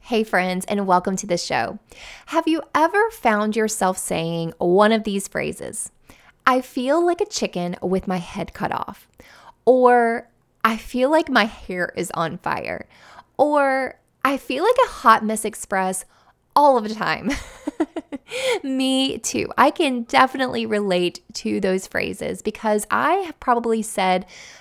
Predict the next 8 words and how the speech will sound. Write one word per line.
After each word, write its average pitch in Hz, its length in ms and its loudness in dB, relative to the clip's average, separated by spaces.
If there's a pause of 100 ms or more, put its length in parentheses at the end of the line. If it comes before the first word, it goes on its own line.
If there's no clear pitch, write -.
those 220 360 4
phrases 233 480 2 (180)
sometime, 226 720 0
multiple 226 380 4
times 185 520 -4 (120)
throughout 196 440 2
my 175 120 -2
motherhood, 262 680 0